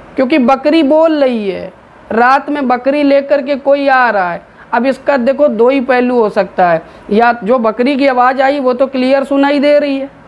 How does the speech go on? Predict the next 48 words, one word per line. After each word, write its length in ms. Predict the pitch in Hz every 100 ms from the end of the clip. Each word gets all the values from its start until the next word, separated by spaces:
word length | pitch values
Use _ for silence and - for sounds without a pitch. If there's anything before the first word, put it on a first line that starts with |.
| -
ठीक 200 | 269 269
है 60 |
ना, 180 | 240 170 - - - -
और 220 | 262 294
ये 360 | 220 180 196 226
भी 160 | 254 302
बात 280 | 277 277
मान 200 | 277 277
लो 120 | 285 294
आपकी, 420 | 285 285 254 208
या 120 | 247
तो 140 | 240
वो 140 | 311 302
बकरी 360 | 294 294 311
आप 220 | 302 302 302
लोगों 260 | 311 311
के 160 | 277 311
आसपास 460 | 302 294 311 294
है 60 | 294
कहीं 200 | 294 285 311 -
उस 120 | 247 247
किले 280 | 294 302
के 120 | 302 302
पास, 300 | 294 277 - - - - - - - - - -
और 180 | 285 294
या 280 | 254 269 302
तो 140 | 320
अगर 280 | 302 320 302
किले 300 | 262 247 269
के 120 | 302
पास 300 | 285 302 285
नहीं 260 | 302 320 330
है 140 | 302
तो 80 | 302
किले 360 | 285 254 247
से 140 | 247 254
कहीं 280 | 254 254 269
ना 120 | 262
कहीं 220 | 277 269
आसपास 460 | 247 247 262 240 226
है, 200 | 208 202 -
वो, 80 | 233
मतलब, 300 | 262 277 277
कोई 180 | 240 269
ना 140 | 277
कोई 180 | 254 247
मकान 440 | 226 202 233 277
है 160 | 302